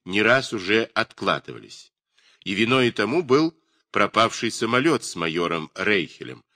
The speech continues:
и секретными документами о развитии операции «Блау». Немецкое командование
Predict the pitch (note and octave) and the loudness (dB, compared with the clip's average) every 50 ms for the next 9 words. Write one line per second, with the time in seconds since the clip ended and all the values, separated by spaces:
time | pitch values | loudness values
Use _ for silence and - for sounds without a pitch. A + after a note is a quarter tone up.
0 | _ _ _ _ - D#2 - - E2 - F#2+ F#2 E2 - - E2 E2 D#2+ D2 F2 | _ _ _ _ -12 -10 -10 -10 -6 -4 -2 -2 -2 -4 -6 -8 -8 -6 -6 -6
1 | - - F#2 F2+ F2 D#2 C#2+ C2 - D2+ C2+ C2+ C2 B1+ - _ _ _ _ - | -6 -6 -4 -4 -4 -4 -6 -8 -10 -10 -10 -10 -12 -14 -16 _ _ _ _ -6
2 | F#2 F#2 F#2 F2+ E2 C#2+ D#2 D#2+ D2+ - E2 D2+ C#2+ - D#2+ C#2 C#2+ B1+ - - | -4 -2 -2 -2 -4 -6 -6 -8 -8 -8 -8 -10 -10 -8 -10 -10 -10 -10 -12 -12
3 | - - C#2 B1 - D2 C#2 B1+ A#1 A1 - _ _ _ _ _ _ _ _ _ | -12 -12 -12 -12 -10 -10 -10 -10 -10 -14 -18 _ _ _ _ _ _ _ _ _
4 | _ _ _ _ _ _ _ _ _ _ - F#2+ A#2+ D#3 D3 - - - D#3+ C3+ | _ _ _ _ _ _ _ _ _ _ -4 0 2 2 0 0 0 -2 -2 0
5 | - B2+ A2+ B2+ D#3+ E3+ E3 D#3 D3+ D3+ C#3+ C#3+ C#3+ C#3 C3+ B2+ B2 | 2 2 2 2 2 2 0 -2 -2 -2 -2 -2 0 0 -2 -2 -4